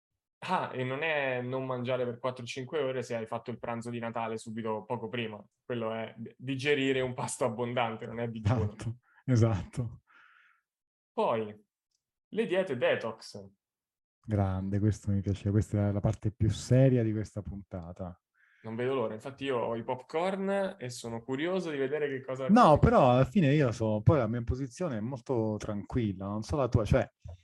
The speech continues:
Speaker 1: Sei un nuovo Vince, ricordalo.
Speaker 2: Sì, è vero. Allora, il processo di de-,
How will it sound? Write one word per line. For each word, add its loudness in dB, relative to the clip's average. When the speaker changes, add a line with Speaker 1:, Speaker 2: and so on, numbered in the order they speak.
Speaker 1:
Sei 0
un 0
nuovo 0
Vince, -4
ricordalo. -4
Speaker 2:
Sì, 10
è 10
vero. 8
Allora, 4
il -4
processo 2
di 2
de-, -4